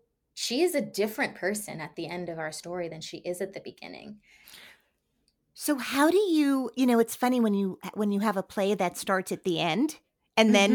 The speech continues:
Speaker 1: Mm-hmm.
Speaker 2: has, has the whole, you know, sto-, two hours and however long the show is to get back to the end.
Speaker 1: <laughs>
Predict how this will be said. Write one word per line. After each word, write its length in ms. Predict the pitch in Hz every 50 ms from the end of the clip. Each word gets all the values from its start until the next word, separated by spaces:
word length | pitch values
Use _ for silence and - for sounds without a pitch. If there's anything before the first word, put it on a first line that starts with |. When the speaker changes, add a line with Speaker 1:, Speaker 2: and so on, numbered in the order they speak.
| 262 285
Speaker 1:
Mm-hmm. 80 | 320 330
Speaker 2:
has, 340 | - 208 202 190 196 190 - - - _ -
has 280 | 196 196 185 175 170
the 100 | - 180
whole, 500 | 180 - - 190 180 180 170 170 160 - _ _ _ _ _ _
you 100 | - 196 185
know, 260 | 175 160 151 151 - _ _ _ _ _ _ _ _
sto-, 320 | - - - - 214 - - - - -
two 200 | - - 254 208
hours 420 | 190 180 180 180 175 175 175 170 175
and 100 | 160 160
however 480 | - 170 185 180 175 175 165 170 175
long 200 | 165 180 165 170
the 80 | 175 190
show 220 | - - 190 180
is 120 | 185 180 -
to 80 | - 202
get 220 | 151 185 180 -
back 160 | - 160 -
to 160 | 311 349 - -
the 180 | - 339 -
end. 480 | - - 202 202 277 370 226 269 359 -
Speaker 1:
<laughs> 40 | -